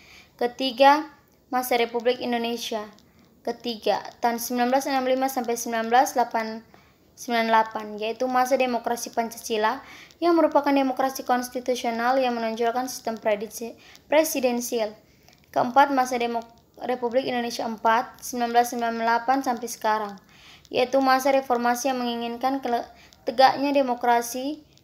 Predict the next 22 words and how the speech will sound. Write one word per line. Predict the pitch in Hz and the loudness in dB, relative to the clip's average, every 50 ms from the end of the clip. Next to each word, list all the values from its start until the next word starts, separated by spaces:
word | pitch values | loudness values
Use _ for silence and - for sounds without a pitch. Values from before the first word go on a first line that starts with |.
| _ _ | _ _
di | - - 254 254 | -8 -6 -4 -2
Indonesia | 247 240 240 247 247 - 285 277 | -2 -2 -2 -2 -2 -2 -2 -2
sebagai | 277 - 240 233 226 226 214 - - _ _ - | -2 -2 -2 -2 -2 -4 -6 -8 -16 _ _ -4
koreksi | - 247 247 247 240 240 - 285 | 0 0 2 0 0 -2 -6 -4
terhadap | 285 254 247 247 226 226 226 | -2 0 0 2 2 0 2
pari-, | - 233 233 233 233 - - _ - | 0 -2 -2 -2 -4 -10 -10 _ 2
praktik-praktik | 247 240 240 - 247 247 - - 240 240 240 - 233 - - | 2 2 0 -2 -10 -4 0 2 0 2 0 -4 -12 -8 -6
politik | 233 226 226 220 - - 294 294 285 - - - - - - - | -4 -4 -4 -4 -4 -6 -6 -6 -8 -18 -20 -20 -20 -14 -6 -4
yang | 277 277 269 | -2 -2 0
terjadi | 285 262 247 - 269 262 285 285 | 0 -2 0 2 2 2 2 2
pada | - 247 240 247 247 | 4 4 4 4 4
masa | 247 247 247 247 247 - 269 262 262 269 269 - - - - - _ _ - | 2 2 -2 -2 -4 -2 0 0 0 0 -4 -8 -16 -20 -20 -20 _ _ -6
Republik | - 240 240 240 226 226 254 262 | -6 -6 -4 -4 -2 -2 -2 -2
Indonesia | - 247 247 233 233 226 233 226 208 - | -2 -4 -4 -6 -6 -6 -6 -6 -6 -6
ketiga. | 220 - - 220 202 202 220 208 202 190 _ _ _ _ _ _ _ _ _ _ _ _ _ _ _ _ _ _ _ _ _ _ _ _ _ _ _ _ _ _ _ _ _ _ _ _ _ _ - _ _ - - _ _ - | -8 -10 -12 -14 -14 -14 -14 -16 -16 -18 _ _ _ _ _ _ _ _ _ _ _ _ _ _ _ _ _ _ _ _ _ _ _ _ _ _ _ _ _ _ _ _ _ _ _ _ _ _ -20 _ _ -20 -20 _ _ 0
Baik, | 208 226 226 233 262 262 | 2 4 4 4 2 0
sekian | - - - - - - 262 254 247 - _ _ _ _ _ | -6 -16 -18 -14 -4 0 2 2 2 0 _ _ _ _ _
hasil | - 247 247 226 - - - 240 240 - | -6 -6 -6 -6 -8 -10 -14 -14 -10 -8
presentasi | - 233 233 - 220 214 - 220 214 - - 220 - | -8 -8 -6 -6 -8 -6 -6 -8 -8 -8 -10 -10 -8
saya | - 220 220 220 220 226 | -6 -6 -4 -4 -4 -4
mengenai | 233 233 226 220 214 214 208 214 214 214 214 214 _ _ - - - - - - _ _ _ _ _ - | -4 -6 -6 -6 -6 -8 -8 -8 -8 -8 -10 -12 _ _ -20 -20 -20 -20 -20 -20 _ _ _ _ _ -12
makalah | 247 226 226 - 233 220 214 220 220 226 247 247 | -12 -10 -6 -2 -2 0 2 2 0 -2 -4 -6